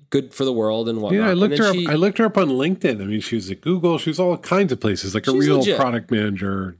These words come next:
Speaker 2: like, type. Yeah.
Speaker 1: Data scientist.
Speaker 2: But also very California. Like, she knows what's up. She knows how these companies work. You know, wor-, she worked at giants that have huge, complicated relationships with all kinds of entities like government and citizens.
Speaker 1: Yeah.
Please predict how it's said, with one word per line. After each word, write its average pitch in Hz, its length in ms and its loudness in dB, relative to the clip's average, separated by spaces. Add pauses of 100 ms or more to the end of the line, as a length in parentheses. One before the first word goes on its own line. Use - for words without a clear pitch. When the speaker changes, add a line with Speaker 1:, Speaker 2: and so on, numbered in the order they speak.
Speaker 2:
like, - 260 -8
type. 85 340 -10
Yeah. 127 160 2
Speaker 1:
Data 165 260 0
scientist. 147 1000 0
Speaker 2:
But 196 80 0
also 269 260 2
very 208 160 2
California. 160 680 2
Like, 147 160 -2
she 180 160 -2
knows 175 240 2
what's 135 240 0
up. 117 280 -6
She - 180 -2
knows 151 240 -2
how 131 220 -4
these 123 220 -2
companies 107 460 -4
work. 98 340 -8
You 170 60 -4
know, 110 100 -4
wor-, 123 220 -10
she - 140 -6
worked 185 180 0
at 160 100 2
giants 131 580 -2
that 120 180 -6
have 117 300 -6
huge, 127 680 -4
complicated 123 560 -2
relationships 120 760 -4
with 113 300 -2 (300)
all 143 160 0
kinds 175 360 0
of 104 120 -2
entities 92 480 -4
like 101 100 -10
government 92 640 -10
and 71 240 -10 (480)
citizens. 92 720 -6
Speaker 1:
Yeah. - 80 -20